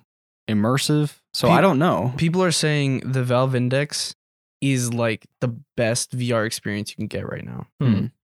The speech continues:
Speaker 2: Uh, because the responsiveness is even better 'cause there are sensors. We have to mount them on the
Speaker 1: Hmm.
Speaker 2: walls.
Speaker 1: Yeah.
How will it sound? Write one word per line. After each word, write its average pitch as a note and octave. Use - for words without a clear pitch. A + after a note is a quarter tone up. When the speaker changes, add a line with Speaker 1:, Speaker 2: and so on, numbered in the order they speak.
Speaker 2:
Uh, A#2
because C#3
the C#3
responsiveness C#3+
is C3
even B2+
better B2
'cause B2+
there B2+
are B2
sensors. A#2+
We A2+
have A#2+
to -
mount A2+
them B2
on A2+
the G#2
Speaker 1:
Hmm. G#2+
Speaker 2:
walls. A2+
Speaker 1:
Yeah. -